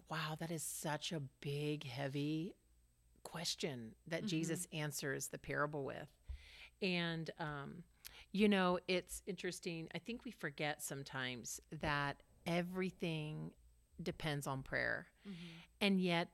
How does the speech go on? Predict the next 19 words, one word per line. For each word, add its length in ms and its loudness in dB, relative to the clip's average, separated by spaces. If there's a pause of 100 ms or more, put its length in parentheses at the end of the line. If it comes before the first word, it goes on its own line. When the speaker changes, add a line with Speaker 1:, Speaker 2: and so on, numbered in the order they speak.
Speaker 1:
many 460 4
of 100 -4
us 220 0
give 240 -2
so 420 2
little 360 2
time 600 -2
to 120 -6
this 240 -2
holy 400 -2
exercise. 920 -2 (580)
And 120 8
yet 140 8
if 160 2
we 120 4
understood 560 2
its 160 0
true 200 0
power 720 -2